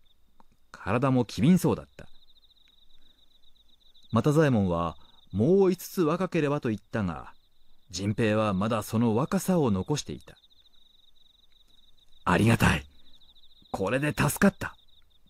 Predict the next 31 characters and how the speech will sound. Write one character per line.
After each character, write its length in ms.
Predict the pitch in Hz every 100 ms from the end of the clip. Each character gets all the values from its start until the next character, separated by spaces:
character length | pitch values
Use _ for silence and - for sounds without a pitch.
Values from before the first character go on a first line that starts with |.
| - - -
と 180 | 143 - -
七 260 | - - 143
兵 120 | 104
衛 60 | 69
は 80 |
言 80 | 76
っ 20 | - -
た。 120 | - - - - - - - _ - - - - - - _ _ - -
胸 320 | 90 92 135 160
の 220 | 156 127
奥 140 | -
底 240 | 156 147 135
か 120 | 123
ら 240 | 107 110 - -
安 240 | 143 185
堵 100 | 160
の 140 | 143 151
息 220 | - 165
が 180 | 120 90
漏 180 | 101
れ 120 | 151 139
て 140 | 139
出 140 | 92
る。 100 | 80 - _ - - - - _ _ _ _ _ _ _ _ _ _ _ _ _ _ _ _ _ _ _ _ _ _ -
孤 160 | - 95
立 280 | 117 - 123
無 160 | 101
援 180 | 120 135
の 80 | 123
ま 100 | 117
ま、 260 | 107 101